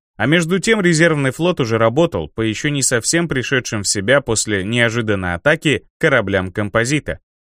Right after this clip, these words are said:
Распределенные адмиралом Лэнг Уау Мяу и его помощниками по пятеркам группы мейлонских кораблей слаженно атаковали неподвижные и, видимо,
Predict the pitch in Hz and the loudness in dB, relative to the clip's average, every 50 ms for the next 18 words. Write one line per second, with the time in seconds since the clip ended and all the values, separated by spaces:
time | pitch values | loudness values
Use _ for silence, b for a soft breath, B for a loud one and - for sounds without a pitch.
0 | _ _ _ - 107 131 143 - - 156 160 160 143 147 156 180 185 185 180 170 | _ _ _ -2 0 0 0 0 0 -2 -2 0 2 2 2 4 4 4 2 4
1 | 156 143 131 120 127 123 123 135 147 147 139 127 123 120 127 135 135 127 - - | 2 2 2 0 0 0 2 4 4 4 2 2 2 2 2 2 2 0 -2 -2
2 | 110 120 127 131 131 123 120 117 113 107 104 110 120 131 147 165 165 151 120 101 | 2 4 4 4 4 4 4 2 2 0 0 -2 0 2 2 4 4 4 4 2
3 | 95 113 120 123 123 123 - 131 123 127 131 127 - - 113 107 - 110 107 107 | 2 2 2 4 4 2 2 2 0 0 0 -4 -4 -6 -8 -4 -4 -4 -4 -4
4 | 98 - 117 104 - 123 - - 131 120 110 - 117 107 110 107 127 135 123 - | -4 -4 -6 -4 -4 -6 -2 0 0 0 0 -2 -6 -6 -4 0 0 0 0 0
5 | - 110 98 95 101 110 113 117 123 123 113 - - - 107 - - 117 110 107 | -2 -2 -2 0 -2 -2 -2 0 0 -2 -2 -4 -6 -8 -8 -4 -2 0 0 2
6 | 107 127 165 170 131 - _ _ _ _ - - - 165 180 190 190 160 170 160 | 2 2 2 2 0 0 _ _ _ _ -6 -4 0 2 4 4 4 4 2 2
7 | 151 143 131 - 127 - - 107 107 123 139 135 123 117 113 101 104 98 90 104 | 2 2 2 0 0 0 0 2 4 4 2 2 2 -2 -2 -2 -2 -2 -2 -2
8 | 127 143 123 120 117 110 104 - - 101 107 113 117 117 113 101 | -2 -2 -2 -2 -2 -2 -4 -4 -4 -4 -4 -4 -2 -2 -4 -4